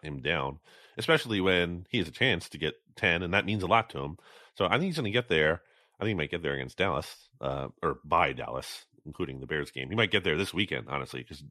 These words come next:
Justin Fields, your boy, takes a lot of sacks. Um, but yeah, Brandon Graham's awesome, and he deserves this. And just, like, what a unique career. And also, he's only ten games away from leading all Eagles players ever in,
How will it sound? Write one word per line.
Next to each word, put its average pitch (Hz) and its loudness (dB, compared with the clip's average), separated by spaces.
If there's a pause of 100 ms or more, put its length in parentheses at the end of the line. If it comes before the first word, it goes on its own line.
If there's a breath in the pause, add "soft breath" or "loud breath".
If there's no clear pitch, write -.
(180)
Justin 78 -6
Fields, 71 -4
your 73 -8
boy, 80 0
takes - -6
a 73 -8
lot 62 -2
of - -12
sacks. - -6 (480 soft breath)
Um, 76 0 (380)
but 120 2
yeah, 98 6
Brandon 123 4
Graham's 117 4
awesome, 95 2 (520 soft breath)
and 82 2
he 101 -2
deserves 87 0
this. 87 -2 (640 soft breath)
And 117 2
just, 139 -2
like, 165 -2
what 107 -2
a 127 0
unique 110 0
career. 110 -2
And 120 2
also, 117 4 (200)
he's 143 -2
only 233 4
ten 175 0
games 139 2
away 87 0 (640)
from 98 4 (120)
leading 123 0 (240)
all 123 6
Eagles 110 0
players 95 2
ever 76 2
in, 90 -4